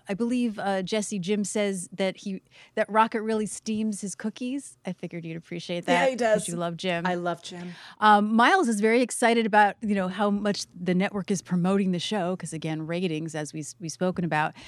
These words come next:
Speaker 1: And then Tony and Murphy, Murphy arrive. We hear the protesters. Murphy tries to reason with them, you know, that she needs to, you know, do this as a journalist, and she gets pelted with a tomato. And she does not look very happy. Uh,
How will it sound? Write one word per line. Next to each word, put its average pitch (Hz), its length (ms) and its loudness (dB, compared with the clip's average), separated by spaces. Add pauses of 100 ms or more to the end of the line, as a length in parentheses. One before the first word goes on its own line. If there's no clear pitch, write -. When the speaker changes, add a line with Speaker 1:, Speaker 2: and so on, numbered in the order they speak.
(260)
Speaker 1:
And 269 160 4
then 285 140 4
Tony 330 300 0
and 320 120 4
Murphy, 262 340 -2
Murphy 220 320 -6
arrive. 247 480 2
We 202 100 -6
hear 196 160 0
the 175 100 -6
protesters. 233 720 2
Murphy 330 280 2
tries 285 300 2
to 262 80 0
reason 285 400 4
with 254 140 2
them, 226 380 4 (520)
you 240 120 6
know, 208 180 4
that 214 180 2
she 233 180 -2
needs 226 320 0
to, 208 240 4
you 202 100 0
know, 190 140 0
do 214 180 0
this 214 160 2
as 196 120 0
a 190 60 -2
journalist, 220 720 0
and 190 380 -2
she 196 140 -6
gets - 280 -4
pelted 180 540 -4
with 170 380 -4
a 160 200 -4
tomato. 196 680 -2 (1200)
And 247 160 2
she - 100 -4
does 440 180 0
not 523 120 -10
look 415 160 -2
very 320 280 2
happy. - 1160 -10
Uh, 196 160 4